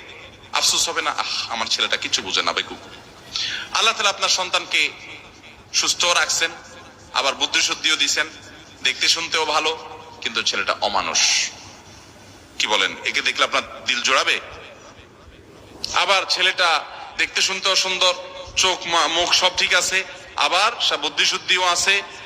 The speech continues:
আবার সে অমানুষও না, ছেলে হিসেবে, মানুষ হিসেবে খুব ভালো, ভদ্র, আপনার কথা শুনে সবই ঠিক আছে, কিন্তু তার জীবনে কোনো উন্নতি বরকত নাই, পয়সা কড়ি নাই, চাকরি বাকরি নাই, বেকার, কষ্টে দিনাতিপাত করে। এই ছেলেকে দেখলে আপনার ভালো লাগবে?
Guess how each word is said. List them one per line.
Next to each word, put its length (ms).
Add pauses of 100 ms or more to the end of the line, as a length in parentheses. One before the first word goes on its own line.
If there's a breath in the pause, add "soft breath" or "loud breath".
আবার 220
সে 140
অমানুষও 500
না, 120
ছেলে 300
হিসেবে, 280
মানুষ 340
হিসেবে 240
খুব 220
ভালো, 240
ভদ্র, 340
আপনার 220
কথা 240
শুনে 220
সবই 220
ঠিক 180
আছে, 280 (800)
কিন্তু 640 (680)
তার 200
জীবনে 300
কোনো 280
উন্নতি 420
বরকত 360
নাই, 160
পয়সা 260
কড়ি 220
নাই, 140
চাকরি 300
বাকরি 240
নাই, 140
বেকার, 380 (100)
কষ্টে 240
দিনাতিপাত 520
করে। 200 (340)
এই 100
ছেলেকে 300
দেখলে 240
আপনার 180
ভালো 200
লাগবে? 360